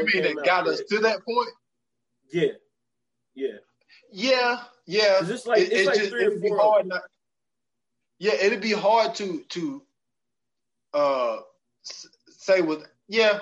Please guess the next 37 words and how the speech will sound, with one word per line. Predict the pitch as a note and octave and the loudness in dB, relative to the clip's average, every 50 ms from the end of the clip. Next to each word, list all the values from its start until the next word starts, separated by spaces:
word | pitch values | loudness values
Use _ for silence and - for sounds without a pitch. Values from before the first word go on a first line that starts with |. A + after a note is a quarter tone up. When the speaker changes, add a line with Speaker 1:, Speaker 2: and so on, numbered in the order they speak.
| - - | -6 -6
Speaker 2:
I | D#3+ F#3+ F3+ | -6 -4 -2
see | F#3 F3+ | -2 -4
what | D#3 D3 | -4 -6
you're | C#3 | -10
saying. | - - B2 B2 - | -8 -8 -6 -6 -6
I | - C#3+ | -8 -8
see | C#3+ D3 | -8 -8
what | C#3 - | -10 -10
you're | - - A#2+ A2 | -12 -14 -12 -12
saying. | A2+ A2+ - _ - - - _ _ D#3+ | -14 -16 -18 _ -20 -20 -20 _ _ 0
But, | F#3 G3+ G3+ | 2 2 4
like, | G3 F#3+ F#3+ - - | 4 2 2 2 2
I'm, | A3 B3+ C4+ C4+ C4 - | 2 2 2 2 0 2
I'm | G#3+ B3+ C4+ C4 | 2 2 4 2
excited | A#3 A3+ - - G#3+ A3 G3+ F#3+ F3+ D3 | 0 0 2 2 2 2 0 -2 -4 -4
to | C#3+ | -8
do | - _ E3 G#3 A#3 G#3+ | -4 _ 2 2 4 4
it. | G3 - | 2 2
It's | D#3+ E3 D#3+ D#3+ - _ _ _ _ _ _ | 2 0 -2 -2 -6 _ _ _ _ _ _
just, | - F3+ E3+ D#3+ - - - _ _ _ _ _ _ _ _ - | 0 0 0 0 -4 -10 -16 _ _ _ _ _ _ _ _ -2
my | D3+ F3+ G3+ | 0 0 0
thing | G3 - F#3+ F3+ F3 D#3+ D#3+ | 2 2 2 2 2 4 2
is, | D#3+ D3 D3 | 2 2 0
it, | - - D3+ C#3 - | -4 -8 -8 -8 -6
it's | D#3 D#3+ D#3 | -6 -6 -2
gonna | - F#3 F3+ F3 E3+ D3 | 0 0 0 0 0 0
be, | D3+ E3 D#3+ D3+ D3 - - _ _ _ _ _ _ _ _ _ _ _ _ - - | 2 2 2 2 2 -2 -8 _ _ _ _ _ _ _ _ _ _ _ _ -20 -6
well, | - E3 F#3+ F#3+ F#3 | 0 2 4 4 4
this | F#3 A#3+ A#3+ - | 2 0 0 -2
is | G3+ F3 - | -6 -2 0
something | G3+ F#3+ F3 D3+ E3 D#3 | 0 0 0 0 -4 -4
that | D3 C#3+ D3 | -4 -2 -2
we | D#3 | 0
could | D#3 D#3+ D3 - | 0 0 -4 -2
talk | D#3+ D3+ D3+ D3 | -4 -4 -4 -4
about | C3 C#3 C3 B2+ C3 | -4 -2 -2 -2 -4
'cause | - D3+ C#3+ | -6 -8 -8